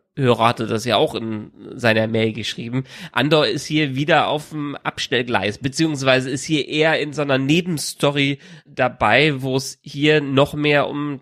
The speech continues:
das geht, was, was Bix, was mit Bix, Bix zu tun hat, als das, was mit ihm zu tun hat. Deshalb, ich fand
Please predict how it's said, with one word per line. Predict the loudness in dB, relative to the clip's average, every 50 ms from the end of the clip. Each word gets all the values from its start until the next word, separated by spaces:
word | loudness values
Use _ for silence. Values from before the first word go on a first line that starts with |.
| _ _
das | 0 0 0 0 -4 -8 -10 -12 -6 -2
geht, | -2 -2 -2 -2 -8 -20 -20 -20 -20
was, | -8 -4 -4 -2 -2 -4 -6 -10 -10 -8
was | -8 -8 -8 -8
Bix, | -4 0 0 0 0 -2 -4 -6 -6 -8 -10 -14 -20 -20 -20 -20 -20 _ _
was | -10 -8 -8 -4
mit | -2 -4 -4 -4 -8 -12 -14 -20 -16 -14 -12 -12 -12 -4
Bix, | -2 -2 -2 -2 -4 -2 0
Bix | 2 2 2 0 -2 -2
zu | -2 0
tun | 0 0 -2 0 0
hat, | 0 0 0 -2
als | -4 -4 -4 -2
das, | -2 -4 -2 -2
was | -4 -6 -4 -4
mit | -6 -6
ihm | -6 -6 -6 -6 -6
zu | -6 -8 -12
tun | -12 -12 -14 -12 -4 -2
hat. | -2 -2 -2 -4 -12 -18 -18 -18 -6 -4
Deshalb, | -2 2 2 2 0 0
ich | -4 -6 -6 -2
fand | 0 0 0 0